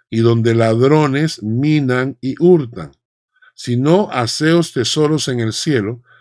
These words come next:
donde ni la polilla ni el orín corrompen, y donde ladrones no minan ni hurtan. Porque donde esté vuestro tesoro, allí estará también vuestro corazón.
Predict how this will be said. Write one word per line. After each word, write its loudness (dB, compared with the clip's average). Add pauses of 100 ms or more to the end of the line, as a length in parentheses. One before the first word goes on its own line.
(180)
donde 0
ni 0
la 0
polilla 2
ni 0
el 0
orín 0
corrompen, 0 (300)
y 0
donde 4
ladrones 2
no -2
minan 0
ni -2
hurtan. -4 (460)
Porque 0
donde 4
esté 2
vuestro 0
tesoro, -2 (320)
allí 2
estará 0
también -4 (380)
vuestro 0
corazón. -2